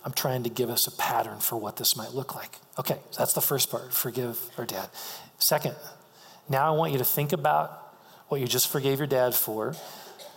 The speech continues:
and I want you to renounce any lies you've believed about God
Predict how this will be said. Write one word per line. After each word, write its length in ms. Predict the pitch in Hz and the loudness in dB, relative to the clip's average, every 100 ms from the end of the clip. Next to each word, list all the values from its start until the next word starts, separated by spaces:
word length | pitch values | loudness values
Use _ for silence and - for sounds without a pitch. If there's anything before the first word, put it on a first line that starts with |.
| - | -4
and 120 | 127 | 0
I 60 | 123 | 2
want 260 | 120 127 127 | 2 0 0
you 100 | 127 | 0
to 400 | - 127 123 123 | 0 2 0 0
renounce 680 | 120 120 123 131 139 - - | 0 2 4 4 4 2 4
any 220 | 143 165 | 2 2
lies 880 | 160 190 196 107 107 135 - - - | 4 4 6 4 2 2 2 2 0
you've 280 | 135 127 123 | -4 -4 0
believed 540 | 127 120 110 110 - | 0 0 0 0 0
about 540 | 135 120 110 110 131 - | -2 0 0 -2 -8 -2
God 600 | 147 202 143 - - | 0 2 2 0 -6